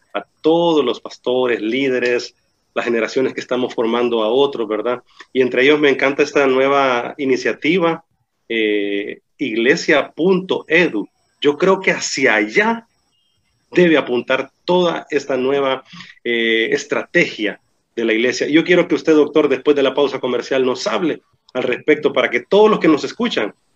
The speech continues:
anoten, sean parte, nos integremos en esta labor, porque ya estamos en este mundo tecnológico que creo que no nos habíamos dado cuenta hasta que esta pandemia nos despertó. Nos vamos a la pausa comercial, ¿les parece? Regresamos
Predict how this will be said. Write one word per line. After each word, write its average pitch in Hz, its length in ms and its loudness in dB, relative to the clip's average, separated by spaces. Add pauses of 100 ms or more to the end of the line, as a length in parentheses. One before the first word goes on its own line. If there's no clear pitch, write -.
(200)
anoten, 143 720 2 (200)
sean 117 340 -6
parte, 156 460 -2
nos 127 200 -4
integremos 131 640 2
en 117 100 -4
esta 117 200 -4
labor, 131 420 0 (300)
porque 117 260 -4
ya 147 160 2
estamos 175 440 0
en 123 80 -2
este 127 200 0
mundo 139 400 2
tecnológico 139 640 0
que 104 280 -6 (300)
creo 143 220 0
que 120 420 2
no 131 260 2
nos 160 120 4
habíamos 147 280 4
dado 139 260 2
cuenta 147 200 0
hasta - 180 -6
que 135 80 -4
esta 135 180 -6
pandemia 127 460 -2 (240)
nos 131 120 -2
despertó. 110 500 -4 (540)
Nos 151 140 4
vamos 214 160 6
a - 40 6
la 208 100 4
pausa 214 260 4
comercial, 180 420 2
¿les 147 100 2
parece? 190 560 0
Regresamos 180 1080 0